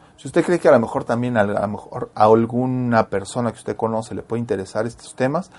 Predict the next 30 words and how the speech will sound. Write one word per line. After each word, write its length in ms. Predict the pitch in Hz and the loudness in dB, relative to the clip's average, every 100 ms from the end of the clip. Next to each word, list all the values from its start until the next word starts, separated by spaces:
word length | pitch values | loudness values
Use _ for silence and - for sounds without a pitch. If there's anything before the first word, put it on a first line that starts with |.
| - - - | -20 -20 -14
pues 140 | 139 | -4
etiquételo 720 | 156 185 180 233 202 175 175 - | -4 -4 -4 -2 0 -2 -6 -10
en 140 | 135 131 | -6 -4
los 160 | 123 | -4
comentarios 640 | 139 131 131 143 160 185 - _ _ _ _ | -4 -6 2 2 2 -2 -12 _ _ _ _
y 100 | 110 | -10
ya 340 | 110 107 107 107 | 2 4 4 2
que 120 | 107 | -8
lo 220 | 101 98 | -6 -8
pueda 260 | - 101 95 | -6 -4 -2
ver 240 | 95 - - - - | -2 -4 -16 -20 -16
posteriormente, 680 | 107 - 107 101 95 95 | -14 -10 -8 -8 -10 -12
¿no? 140 | 98 156 _ _ _ _ | -16 -18 _ _ _ _
Bueno, 220 | 127 131 | -12 -12
pues 320 | 123 139 139 - | -6 -8 -8 -10
entonces 400 | 131 165 165 160 | -6 -6 -6 0
vamos 240 | 175 170 | 0 4
al 60 | 143 | 6
último 420 | 156 165 160 131 | 6 4 -2 2
tema 320 | 165 160 156 | 4 6 6
de 100 | 143 | 4
nuestro 300 | 120 117 123 | -2 -6 -6
día, 160 | 120 123 | -2 -2
del 320 | 120 117 110 | -4 -8 -2
día 140 | 120 | 2
de 100 | 123 | 2
hoy, 80 | 127 | 2
de 100 | 127 | -2
nuestra 280 | 117 117 101 | -4 -8 -12
declaración. 560 | 101 - 104 - 170 | -10 -10 -10 -2 -2